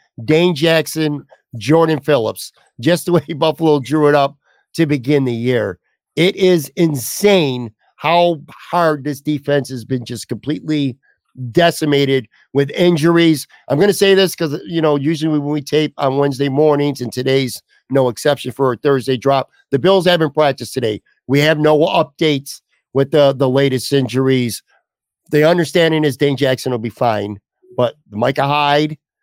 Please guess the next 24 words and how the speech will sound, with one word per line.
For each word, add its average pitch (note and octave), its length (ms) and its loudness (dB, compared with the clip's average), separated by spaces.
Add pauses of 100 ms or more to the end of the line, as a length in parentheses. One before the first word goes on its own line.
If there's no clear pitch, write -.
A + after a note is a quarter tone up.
(460)
uh, G#2 320 -2
Christian A#2 400 -6
Benford, D3+ 640 0 (300)
Terrell C3 320 0
Bernard, C#3 460 2
there's B2+ 120 -2
a A#2+ 80 -8
chance C3+ 380 0
they C3+ 180 -4
miss B2+ 200 -4
time. G2+ 360 -4 (540)
Now, - 220 -4
you're G3 140 2
talking, A#3 520 -4 (500)
if A#2 140 -8
those B3 260 0
three C4 160 -2
miss F#3+ 320 -2 (220)
Monday D3+ 340 0
night's C3 240 -2
game, G2+ 400 -6 (460)
six - 480 -4
of E3+ 140 -2
your D3 300 -4